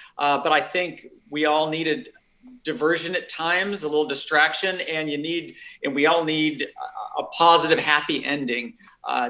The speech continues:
and, and that's really what I want. I just, I want to entertain slash inspire people just to realize that you can get through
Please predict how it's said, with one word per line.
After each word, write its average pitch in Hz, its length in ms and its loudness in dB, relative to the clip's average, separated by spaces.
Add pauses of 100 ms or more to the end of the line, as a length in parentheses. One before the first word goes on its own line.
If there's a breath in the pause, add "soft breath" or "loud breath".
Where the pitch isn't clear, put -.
and, 147 280 -2
and 151 60 -8
that's 160 300 0
really 165 180 4
what 143 140 0
I 143 80 6
want. 139 300 2
I 147 80 2
just, 180 200 -6 (220)
I 175 60 -2
want 202 280 -4
to 165 320 -2 (280)
entertain 202 600 -2
slash 170 760 -2 (280)
inspire 156 680 0
people 156 380 -6
just 160 420 -6 (220)
to 165 100 -6
realize 151 360 2
that 147 120 -2
you 143 120 -12
can 147 120 -8
get 139 200 -2
through 139 460 -6